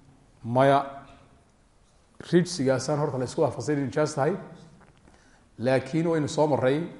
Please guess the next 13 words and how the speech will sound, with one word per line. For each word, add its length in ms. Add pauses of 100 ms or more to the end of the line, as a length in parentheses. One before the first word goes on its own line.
(960)
markaynu 280
maraynay 340
ayga, 280 (1080)
in 140
dameerka 420
iyo 260
waxyaalahaas 580
bisada 340
la 120
haleeshiinayo 720 (880)
ay 120
sidaasi 420
u, 180